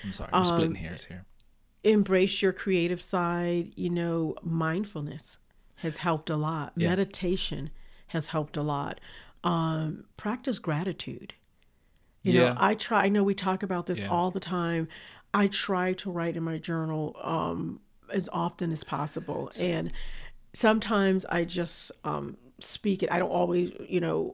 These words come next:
Speaker 2: write it down, but I
Speaker 1: You
Speaker 2: will
Speaker 1: man-, you think it.
Speaker 2: I manifest it, and
Speaker 1: You
Speaker 2: I
Speaker 1: manifest.
Speaker 2: actually say, "Thank you," you know,
Speaker 1: Yeah.
Speaker 2: "Thanks for this, thanks for that," the small
Speaker 1: Yeah.
Speaker 2: things in life, because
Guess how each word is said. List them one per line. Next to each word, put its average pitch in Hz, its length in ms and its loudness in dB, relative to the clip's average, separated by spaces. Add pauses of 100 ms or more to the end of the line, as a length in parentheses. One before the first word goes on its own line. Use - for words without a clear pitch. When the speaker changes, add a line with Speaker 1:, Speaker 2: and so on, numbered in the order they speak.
Speaker 2:
write 175 420 0
it 175 120 -2
down, 165 380 0
but 165 120 -4
I 160 140 -2
Speaker 1:
You 127 140 0
Speaker 2:
will 113 60 4
Speaker 1:
man-, 113 200 6
you 135 120 4
think 127 280 4
it. 110 200 2
Speaker 2:
I 190 160 8
manifest 190 640 4
it, 185 80 2
and 180 80 2
Speaker 1:
You 180 80 2
Speaker 2:
I 180 40 4
Speaker 1:
manifest. 185 260 2
Speaker 2:
actually 180 160 0
say, 165 520 0
"Thank 175 360 -2
you," 175 120 -4
you 175 60 -2
know, 160 160 0
Speaker 1:
Yeah. 196 120 0
Speaker 2:
"Thanks 180 200 0
for 180 120 -2
this, 170 260 0
thanks 170 320 -4
for - 120 -6
that," - 400 -2
the - 60 -4
small 180 340 2
Speaker 1:
Yeah. 185 100 0
Speaker 2:
things 165 260 -2
in 160 120 -4
life, 165 280 -4
because 170 320 -8